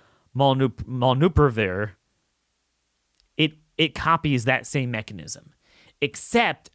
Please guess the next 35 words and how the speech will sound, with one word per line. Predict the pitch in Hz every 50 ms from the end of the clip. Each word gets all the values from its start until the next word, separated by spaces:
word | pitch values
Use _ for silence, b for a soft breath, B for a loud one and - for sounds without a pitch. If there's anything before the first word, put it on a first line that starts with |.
| _
ivermectin | - 151 170 143 147 165 151 160 190 202 - 185 180
has | 151 131 151 143 -
several | - - 208 175 135 156 156 - - -
others. | 190 165 147 117 - - - - - b b b b b b b b b -
So | - - 233
why | 208 156 143 180 190 226 240
wouldn't | 226 190 196 233 220 208 180 175
you | 185 190
use | 165 156 185 202 202 185 156
the | 180 175
thing | - 196 190 180
that's | 180 143 113
better? | 107 104 170 180 185 185 185 185
It's | 175 -
already | 165 156 151 180 185 185 170
safe, | 156 - 185 170 143
it's | 160 151
already | 156 175 175 170 165
known, | 170 170 160
it's | 147 147
already | 151 156 143
cheap. | 139 - - - 269 220 156 139 - - - _ _ _ _ _ _ _ _
Why | 120 139 180 196 208 208 202 190
have | 151 165 185 180 170
a |
copy | 156 160 - - 233 247 240 208 180 170
off | 147 147 139 -
that | 170 156
only | 143 170 190 185 165
addresses | 156 139 - 156 156 151 151 - 156 139
the | 131 139
virus | 123 131 127 127 120 120 120 -
in | - - 160 147
one | 143 170 208 185 143
way? | 113 - - - -